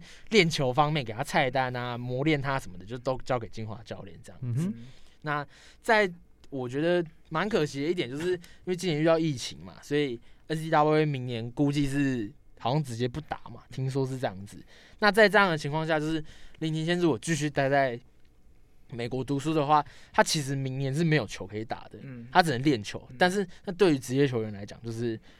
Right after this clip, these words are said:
Speaker 1: 就是对于这些以后要打职业的，这一年其实是差很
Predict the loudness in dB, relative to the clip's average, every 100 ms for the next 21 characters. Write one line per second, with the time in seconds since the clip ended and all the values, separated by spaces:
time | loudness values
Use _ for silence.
0 | -4 0 0 4 4 4 0 -8 -8 -2
1 | -2 -2 -6 -10 0 4 6 4 -4 -12
2 | -6 -6 -6 -12 -18 -20 -20 -20 -2 4
3 | 4 4 2 0 -4 -8 -10 -10 -10 -6
4 | -6 -6